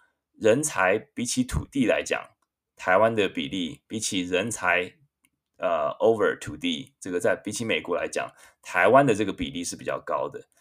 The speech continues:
那如果反过来讲呢，土地，呃，在人才的这个，呃，这个比例，美国来讲是比台湾的多的。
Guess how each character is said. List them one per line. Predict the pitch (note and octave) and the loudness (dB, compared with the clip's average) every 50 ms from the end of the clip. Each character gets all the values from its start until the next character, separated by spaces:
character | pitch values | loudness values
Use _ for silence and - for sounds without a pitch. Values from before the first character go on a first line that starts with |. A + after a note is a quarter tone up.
| _ _ _ | _ _ _
那 | - C#3 | 0 2
如 | C3+ C#3 | 2 4
果 | D3 D3+ | 2 2
反 | D3 - A#2+ - - - | 4 2 2 2 2 0
过 | - D3 | 2 6
来 | C3 G#2+ | 6 6
讲 | G#2 - C2+ B1+ | 6 4 -2 -6
呢， | C#2+ C#2+ D2 C#2 - - | -6 -8 -8 -10 -10 -16
土 | - - E2+ E2+ | -12 -8 -8 -2
地， | - C#3 D3 B2 G2 - - _ _ _ _ _ _ _ _ | 0 2 2 2 0 -2 -6 _ _ _ _ _ _ _ _
呃， | - E2 E2 D#2 D2 D2+ D2+ | -4 -2 0 0 0 -2 0
在 | - A2 G2 F2+ | 2 4 4 4
人 | E2 D2+ E2+ F2+ A2+ | 4 2 0 -2 -2
才 | B2 - - F2+ D#2+ E2 E2 D#2 | -2 -6 -4 -4 -2 -2 -2 -4
的 | - F2 E2+ | -6 -8 -8
这 | - F#2 | -8 -6
个， | F2+ E2+ E2 D#2 C#2 - | -4 -2 -2 -2 -2 -4
呃， | - D2+ D#2 D2 D2 | -4 -4 -4 -4 -4
这 | - F#2 | -8 -10
个 | D#2+ D#2 | -10 -10
比 | - - - - | -8 -8 -8 -6
例， | G2 G2 F2 - - _ _ - _ _ _ _ _ _ _ _ _ _ | -6 -6 -6 -6 -8 _ _ -20 _ _ _ _ _ _ _ _ _ _
美 | _ F2+ G2 F#2 E2+ | _ -4 -2 -2 -2
国 | - F2 F2+ G2+ | 0 0 4 4
来 | F#2+ F#2+ | 4 4
讲 | F#2 - B1 A1+ | 2 0 -4 -4
是 | - - - F2+ | -6 -8 -8 -8
比 | - D#2+ C2+ | -8 -8 -10
台 | - - - C#2 C#2+ | -10 -10 -8 -8 -8
湾 | D#2+ D#2 | -8 -6
的 | D#2 D2+ B1+ - | -8 -10 -10 -10
多 | _ - C#2+ C#2 B1 A1+ | _ -10 -10 -8 -8 -10
的。 | - - - | -12 -16 -20